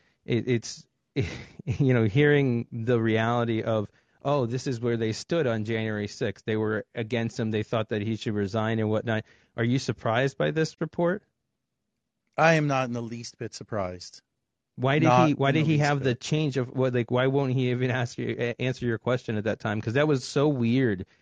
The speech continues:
Speaker 1: It was so easy. It was a softball for him, to be, to be honest. Like, he could have just said,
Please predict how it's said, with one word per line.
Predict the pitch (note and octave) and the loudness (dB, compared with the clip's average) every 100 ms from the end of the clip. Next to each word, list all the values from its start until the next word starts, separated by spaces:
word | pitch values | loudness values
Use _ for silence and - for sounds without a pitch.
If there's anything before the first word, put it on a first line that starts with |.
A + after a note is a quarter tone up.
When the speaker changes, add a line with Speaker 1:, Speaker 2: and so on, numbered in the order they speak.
| _ - | _ -4
Speaker 1:
It | C3 | 0
was | B2 | 0
so | - E3 D#3 | 2 2 4
easy. | C#3+ D3+ C3+ | 2 0 0
It | A2+ | 0
was | C3 C#3+ | 0 0
a | |
softball | C#3 - C3 - A2 F#2 | -2 -2 -2 -2 -2 -4
for | - G2 | -4 -4
him, | |
to | G#2+ | -2
be, | B2 B2+ | 0 0
to | A#2+ | 0
be | C3 B2+ | 2 2
honest. | D3 A#2+ | 2 0
Like, | C3+ - | -2 -2
he | C3 | -4
could | - D3+ | -2 0
have | C#3 | 0
just | A#2+ B2+ B2 | 2 0 0
said, | - B2+ | 0 2